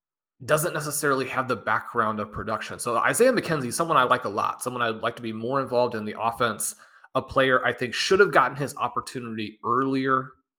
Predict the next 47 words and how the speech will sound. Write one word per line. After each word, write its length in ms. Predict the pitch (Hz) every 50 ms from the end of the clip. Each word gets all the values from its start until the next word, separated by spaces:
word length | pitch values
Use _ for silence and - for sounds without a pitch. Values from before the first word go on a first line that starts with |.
| _ 117
at 120 | 117 -
the 100 | 123 123
N 80 | 120 120
F 120 | - -
L 80 | 120 117
level. 340 | 113 117 117 117 113 113 - - _ -
He's 100 | 139 127
got 140 | 143 131
a 80 | 123 113
lot 180 | 110 107 120 110
of 80 | -
speed. 600 | - - - - - 127 127 131 131 135 127 131 - - _ _ _ _ _ -
I 80 | 117 117
like 240 | 110 120 120 - -
the 100 | 120 -
fast, 600 | - - 113 107 113 113 - - - - - - _ _ _ _ _ _ _ _ _ _ _ _
smaller 400 | - - - 151 147 147 147 139
guys 280 | 120 123 123 120 117 135
really 320 | 127 120 110 107 107 107 101 - -
at 120 | - 120 117
all 180 | 110 120 120
positions, 580 | - 127 117 117 117 - - 113 117 117 117 - _ _ _ _ _ - - _ _
uh, 120 | - 80 -
especially 640 | 101 - - - 147 - - 139 - - 156 - - - - - _
<laughs> 180 | _ _ -
at 240 | 101 101 104 - - - - _ _ _ _ _ _ _ _ _ -
running 300 | 135 180 196 175 143 117
back. 240 | 113 104 104 -
But 140 | - 131 127
you 80 | 135 117
have 340 | - 160 165 156 - - -
some 240 | - - - 156 147
of 60 | 147
these 160 | 147 139 135 143
players 340 | - - 147 139 135 -
who 80 | - 135
can 160 | 123 113 120
make 180 | 127 131 131 -
a 40 | 113
difference. 520 | 107 139 131 - 135 127 123 - - - -
I 60 | 117
like 200 | 120 135 135 131 -
to 60 | 127
see 180 | - - 143 131
them 180 | 127 123 123
out 200 | 120 123 120 -
there. 280 | 127 123 120 117 113